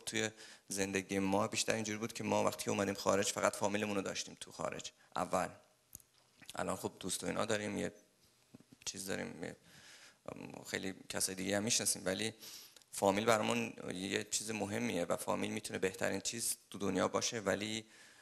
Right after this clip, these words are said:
می‌تونه هم بدترین چیز هم باشه، یعنی می‌تونه تمام زندگی بچه‌ها رو خراب کنه یا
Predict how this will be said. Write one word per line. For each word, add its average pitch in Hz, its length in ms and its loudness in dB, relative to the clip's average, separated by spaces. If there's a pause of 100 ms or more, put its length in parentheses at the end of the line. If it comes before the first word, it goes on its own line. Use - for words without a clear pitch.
(200)
می‌تونه 104 320 0
هم 101 80 2
بدترین 98 380 2
چیز 110 180 -2
هم 107 120 0
باشه، - 280 -2
یعنی 95 160 -6
می‌تونه 95 280 -4
تمام 95 520 -2
زندگی 92 400 -4
بچه‌ها 95 280 0
رو 90 60 -4
خراب - 320 -4
کنه - 220 -8 (160)
یا 87 340 -2